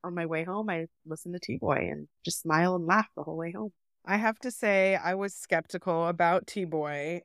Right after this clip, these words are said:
Speaker 2: and the first time you played it for me, I was just like, "This is gross. I don't wanna listen to it. I don't,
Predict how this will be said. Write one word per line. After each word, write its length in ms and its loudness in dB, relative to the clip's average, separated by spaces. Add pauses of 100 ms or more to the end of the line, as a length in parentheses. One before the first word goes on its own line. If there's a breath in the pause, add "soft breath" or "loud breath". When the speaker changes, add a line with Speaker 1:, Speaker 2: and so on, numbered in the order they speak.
(120)
Speaker 2:
and 560 -4 (540)
the 60 -8
first 320 -2
time 160 4
you 80 0
played 260 0
it 100 -4
for 140 0
me, 440 -2 (280)
I 260 0
was 460 -6
just 320 0
like, 220 0
"This 220 -4
is 100 -10
gross. 640 4
I 100 4
don't 160 0
wanna 160 0
listen 380 0
to 200 4
it. 220 6
I 140 2
don't, 240 4